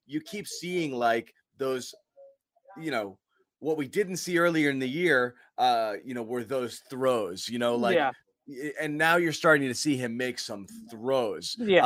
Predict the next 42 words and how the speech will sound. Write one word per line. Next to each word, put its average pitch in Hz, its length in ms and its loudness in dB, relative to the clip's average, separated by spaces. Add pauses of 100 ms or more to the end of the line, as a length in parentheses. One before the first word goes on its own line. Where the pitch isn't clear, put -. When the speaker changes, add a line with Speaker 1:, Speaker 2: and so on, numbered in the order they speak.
Speaker 2:
that, 175 260 8
Speaker 1:
Um, 180 120 -4
Speaker 2:
that 208 380 8
throw 214 200 6
to 196 100 4
Myers, 170 680 2 (300)
and 185 160 0
Speaker 1:
a-, - 0 -
and 160 80 -2
Speaker 2:
Myers 185 240 6
Speaker 1:
again, 143 200 4
Speaker 2:
said 190 140 4
af-, 175 180 4
Speaker 1:
it, - 20 2
it 147 100 -6
Speaker 2:
after 190 320 2
the 175 140 -2
game 175 440 0
that 160 300 4
Speaker 1:
he 214 80 2
didn't 202 160 2
even 185 140 4
Speaker 2:
he - 20 10
Speaker 1:
know 180 140 10
it 165 40 6
was 147 120 0
coming, 147 400 4
Speaker 2:
Yeah, 220 280 12
Speaker 1:
right? - 100 2
Speaker 2:
he's 190 340 2
clearing 202 380 6
out 175 240 4
space. 180 580 -2
He 196 100 -2
doesn't 175 280 -2
think 180 160 -6
he's 165 200 -4
even 170 160 -2
gonna 165 140 -2
get 175 240 2
the 143 80 -4
football. 156 580 4